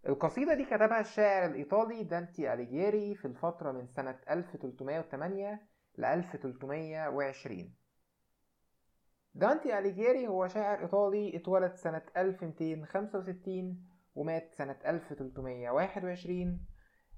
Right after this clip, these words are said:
دانتي بيعتبر أهم شاعر في العصور الوسطى،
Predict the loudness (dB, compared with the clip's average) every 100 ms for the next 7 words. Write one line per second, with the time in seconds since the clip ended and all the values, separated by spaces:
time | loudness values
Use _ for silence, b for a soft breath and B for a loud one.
0 | 0 2 4 2 4 6 6 6 6 6
1 | 4 4 4 2 2 4 4 4 0 -2
2 | -2 -2 -2 0 2 2 0 0 -2 -4